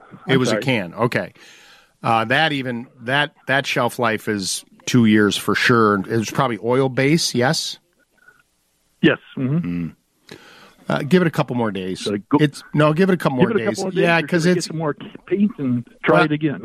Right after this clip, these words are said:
Speaker 2: <laughs>
Speaker 1: no, no, no, because if you go over the top of it, it's not gonna dry. And so my
Speaker 2: Okay.
Speaker 1: gue-, my guess is, remember that with, with oil-based paint, it's, uh, you know, there's, there's two things that happen. It dries and then it cures. And it can take,
Speaker 2: Mm-hmm.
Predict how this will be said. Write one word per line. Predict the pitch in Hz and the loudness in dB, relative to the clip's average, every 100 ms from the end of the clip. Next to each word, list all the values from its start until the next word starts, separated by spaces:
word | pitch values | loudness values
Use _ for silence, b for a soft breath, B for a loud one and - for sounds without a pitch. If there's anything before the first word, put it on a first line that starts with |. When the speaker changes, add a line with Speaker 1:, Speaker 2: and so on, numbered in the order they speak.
| 127 | -2
Speaker 2:
<laughs> | |
Speaker 1:
no, | 147 170 170 | 2 2 2
no, | 170 180 | 2 2
no, | 185 175 | 2 2
because | 160 165 165 | 0 0 0
if | 160 | -2
you | 175 | -2
go | 180 196 | 2 4
over | 185 | 4
the | 170 | 2
top | - 180 180 | 4 2 2
of | 156 | 2
it, | 135 | 0
it's | 123 | 0
not | 143 135 - | 0 0 0
gonna | 135 | -2
dry. | 113 123 127 123 107 98 b b b b b | 0 2 4 4 2 -4 b b b b b
And | 131 127 | -2 0
so | 147 139 131 123 _ | 2 4 2 -2 _
my | 131 143 | 0 2
Speaker 2:
Okay. | 170 | 2
Speaker 1:
gue-, | 170 - | -2 -4
my | 131 147 | -2 0
guess | 165 160 147 156 | 2 2 0 0
is, | 131 | 0
remember | 139 156 151 | 2 4 4
that | 139 | 2
with, | 127 127 - | 2 2 0
with | 131 127 - | 0 0 0
oil-based | 156 196 185 123 113 - - | 2 4 4 4 0 -2 -4
paint, | 120 113 107 - B B B B - | 0 0 0 -4 B B B B -6
it's, | - 123 - - | 0 0 0 0
uh, | 117 | 0
you | 123 | 0
know, | 127 | 0
there's, | 120 120 - | 2 0 0
there's | 131 - | 0 2
two | - 190 | 2 2
things | - 143 117 | 2 0 0
that | 117 | 0
happen. | 120 113 | 0 -2
It | 110 | -4
dries | 101 123 135 143 117 | 0 2 4 2 0
and | 123 | -4
then | |
it | 110 - | -6 -8
cures. | - 127 101 82 - - B B B B - | -2 0 0 -4 -8 -10 B B B B -2
And | 131 | 0
it | 151 - | 0 0
can | 156 | -2
take, | 135 - 190 165 151 | -2 -2 0 2 2
Speaker 2:
Mm-hmm. | 160 | 0